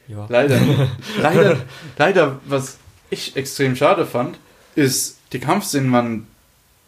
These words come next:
Speaker 2: nicht unbedingt so gut wie das, was man sonst gewohnt ist.
Speaker 1: Ja, das ist auch nicht,
Speaker 2: Nicht,
Speaker 1: also
Speaker 2: nicht so gut wie aus My Hero Academia, aus der Serie, auch nicht so gut wie aus anderen Bones-Produktionen wie jetzt, äh, Mob Psycho,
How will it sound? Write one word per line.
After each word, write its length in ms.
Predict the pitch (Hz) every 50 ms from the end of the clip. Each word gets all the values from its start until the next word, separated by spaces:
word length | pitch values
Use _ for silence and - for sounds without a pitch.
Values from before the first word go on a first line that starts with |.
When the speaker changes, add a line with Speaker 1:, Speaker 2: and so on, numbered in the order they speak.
| _ _ _ _ _ _ _ _ _
Speaker 2:
nicht 420 | 135 131 131 151 180 180 - - -
unbedingt 480 | - 175 180 175 156 143 156 160 160 160
so 160 | - 143 135
gut 340 | 135 - 160 170 165 - -
wie 100 | 151 139
das, 220 | 147 147 143 -
was 140 | 143 135 -
man 140 | 143 131 123
sonst 300 | 135 143 143 143 - -
gewohnt 380 | 123 120 107 110 113 110 -
ist. 320 | - 135 131 - - - _
Speaker 1:
Ja, 240 | - 127 123 123 131
das 80 | 135 135
ist 40 | 135
auch 100 | - 143
nicht, 180 | 143 139 131 160
Speaker 2:
Nicht, 100 | 180 -
Speaker 1:
also 180 | - 196 -
Speaker 2:
nicht 220 | - 170 185 180 -
so 100 | 175 156
gut 220 | 156 160 156 -
wie 260 | 151 143 139 147 -
aus 280 | - - - 139 127 -
My 160 | 143 135 131
Hero 280 | 131 135 127 131 127 117
Academia, 460 | 113 - 120 127 135 151 160 156 147
aus 140 | 131 123 -
der 240 | 117 117 110 110
Serie, 420 | 113 120 120 131 151 160 170 175 170 - - - - - - _
auch 160 | - 139 151 147
nicht 160 | 151 139 139
so 100 | 139 135
gut 220 | 131 139 127 127
wie 40 | 131
aus 160 | 123 117 -
anderen 300 | 113 127 139 143 135 131
Bones-Produktionen 880 | 123 131 131 139 139 - - 131 135 131 131 - - 131 123 120 120 117
wie 380 | 123 120 117 120 120 - 123
jetzt, 360 | 120 117 113 113 - - - -
äh, 160 | - 110 110
Mob 220 | 107 110 135 147 -
Psycho, 540 | - - 175 180 175 - 175 180 185 185